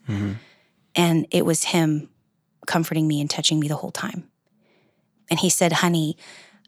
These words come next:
Speaker 2: I was happy to take a step back and be with you through other hands for a time."
Speaker 1: Mm-hmm.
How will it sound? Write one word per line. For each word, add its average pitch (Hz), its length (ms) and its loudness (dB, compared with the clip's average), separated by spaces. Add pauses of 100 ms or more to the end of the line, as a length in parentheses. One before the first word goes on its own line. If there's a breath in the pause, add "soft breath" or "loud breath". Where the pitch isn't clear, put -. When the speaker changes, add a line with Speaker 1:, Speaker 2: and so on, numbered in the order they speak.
(140)
Speaker 2:
I 175 140 4
was 170 160 2
happy 170 640 0 (220)
to - 120 0
take - 240 0
a 175 40 2
step - 320 -2
back - 500 -6 (640)
and 170 220 2
be 165 160 2
with 165 220 -2
you 160 360 -2 (200)
through 151 220 0
other 147 160 0
hands 147 300 -4
for - 140 -10
a - 80 -14
time." - 300 -6 (200)
Speaker 1:
Mm-hmm. 110 240 0